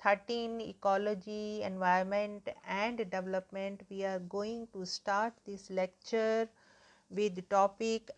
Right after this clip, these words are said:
Environmental Concerns and Contemporary Social Theory. The more recent concern of the causes, consequences of present ecological crisis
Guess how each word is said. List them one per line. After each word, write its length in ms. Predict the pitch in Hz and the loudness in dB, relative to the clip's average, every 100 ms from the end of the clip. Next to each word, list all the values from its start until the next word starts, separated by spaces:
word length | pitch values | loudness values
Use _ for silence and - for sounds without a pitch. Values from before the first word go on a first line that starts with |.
| 196 | -2
Environmental 1080 | 190 196 190 190 196 190 190 - 226 226 220 | 0 2 4 4 0 -4 -6 2 4 4 0
Concerns 920 | 208 185 185 - 202 220 233 226 - - _ | -2 -4 -4 -2 -2 -2 -4 -10 -14 -16 _
and 380 | 196 208 208 190 190 | -4 -2 -2 -4 -8
Contemporary 1400 | 202 208 233 208 190 185 180 180 185 185 196 208 214 208 _ _ _ _ _ | -2 -2 -2 -4 -4 -4 -4 -2 -2 -4 -6 -6 -8 -10 _ _ _ _ _
Social 560 | - 208 196 - 196 196 - | -8 -6 -6 -4 -6 -6 -8
Theory. 300 | 220 160 151 - _ _ _ _ _ _ _ _ _ _ _ _ _ _ _ _ _ _ - - - - - | -2 -2 -4 -16 _ _ _ _ _ _ _ _ _ _ _ _ _ _ _ _ _ _ -20 -20 -20 -20 -6
The 160 | 214 262 | 6 6
more 260 | 262 294 349 | 8 6 6
recent 440 | 320 285 294 277 | 6 4 2 0
concern 540 | - 226 226 247 247 254 | 0 -2 0 0 0 2
of 140 | 240 - _ _ _ _ 175 | 2 0 _ _ _ _ 0
the 160 | 208 202 | 0 2
causes, 600 | 185 190 214 214 233 220 | 4 6 6 2 -2 -2
consequences 1040 | - 196 214 - 233 190 196 214 233 226 214 | -2 0 0 -4 -8 -4 -6 -6 -4 -4 0
of 300 | 196 208 208 _ | 4 2 2 _
present 480 | 202 202 202 233 220 | 0 0 0 -4 -6
ecological 840 | 208 - 185 196 185 202 208 214 | -8 -2 0 0 -2 -4 -4 -4
crisis 640 | 208 190 175 190 220 214 | -2 2 2 0 -4 -6